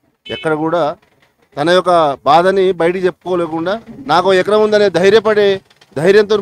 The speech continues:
బతికే అంత సోర్స్ కలిగింది దీనివల్ల. అభివృద్ధిలో ఎక్కడ కూడా ఇది చేయలేదు. తర్వాత రెండో విషయం ఏంటంటే, మా నియోజకవర్గానికి ఫ్లోరోసిస్ ఎక్కువ ఉండే, ఫ్లోరోసిస్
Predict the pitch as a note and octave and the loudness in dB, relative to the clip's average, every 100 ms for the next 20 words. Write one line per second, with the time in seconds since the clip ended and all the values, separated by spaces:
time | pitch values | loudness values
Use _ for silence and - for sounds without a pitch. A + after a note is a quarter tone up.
0 | F#3 F3+ F#3+ F3 E3 E3+ D#3 - _ - | -2 -4 -2 -4 -2 -4 -4 -8 _ -8
1 | D#3+ G3 G#3 G3 F3 D#3 D3+ C3+ B2+ F#2+ | 0 0 0 -2 -2 -4 -4 -4 -4 -6
2 | - - _ _ _ _ B2+ D#3 F#3 F3+ | -14 -20 _ _ _ _ -2 2 2 2
3 | F#3+ G#3 F#3+ E3 F3+ F3 F3 G3+ E3 D#3 | 0 2 0 -2 -4 -4 -4 -4 -6 -2
4 | E3+ E3+ E3+ G3 A#3+ _ _ _ C3 D#3+ | -2 0 -2 -4 -8 _ _ _ -4 -2
5 | F3+ D#3+ F3+ G#3+ G3 G3 F#3 F3+ F#3 D#3 | -2 0 2 2 2 0 -2 -4 -2 0
6 | D#3+ D3 E3+ F3 F3 E3 E3 D#3 G3 A3+ | 0 0 -2 -2 -4 -2 -4 -6 -8 -12
7 | _ _ _ _ _ _ C#3 E3+ F#3 E3 | _ _ _ _ _ _ 0 2 0 -4
8 | D#3 C#3+ E3 E3+ A3+ - _ _ _ C3 | -12 -10 -8 -6 -8 -14 _ _ _ -2
9 | D#3+ F3+ E3+ | 0 0 -6